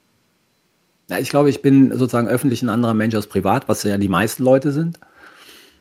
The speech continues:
Und, ähm, also meine Rolle, wenn ich in der Öffentlichkeit bin, ist ja auch eine andere.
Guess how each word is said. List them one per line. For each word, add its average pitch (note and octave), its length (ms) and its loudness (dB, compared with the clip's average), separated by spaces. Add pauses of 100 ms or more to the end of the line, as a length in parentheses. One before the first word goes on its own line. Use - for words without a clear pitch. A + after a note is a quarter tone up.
(560)
Und, A#2 340 4
ähm, G#2+ 480 2 (3250)
also - 140 -4
meine A2+ 180 2
Rolle, A#2+ 500 2
wenn G#2+ 160 0
ich G2+ 100 -4
in G#2 60 -2
der F2+ 80 -2
Öffentlichkeit G2 460 -6
bin, G2 120 -2
ist A2+ 120 -4
ja F2+ 60 -2
auch F2 60 -4
eine F#2+ 140 -4
andere. E2 380 -6